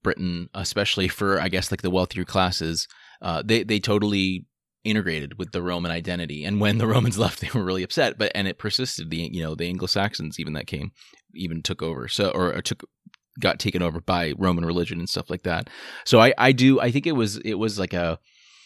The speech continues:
I think it was just, yeah, bad, like, stupid colonialism kind of adhering to it. I mean, uh, the,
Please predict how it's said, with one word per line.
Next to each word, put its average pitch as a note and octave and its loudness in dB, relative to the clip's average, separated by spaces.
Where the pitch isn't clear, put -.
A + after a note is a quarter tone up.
I - 2
think F#3+ 4
it F3 4
was G#2+ 4
just, F#2+ -2
yeah, A#2+ 2
bad, F#2+ 0
like, F#2 -4
stupid - 0
colonialism F2+ -4
kind F#2 0
of F2 -6
adhering G2+ 0
to E2 -4
it. D2 -8
I G#2+ -4
mean, G#2+ 0
uh, F#2+ -4
the, G#2+ -6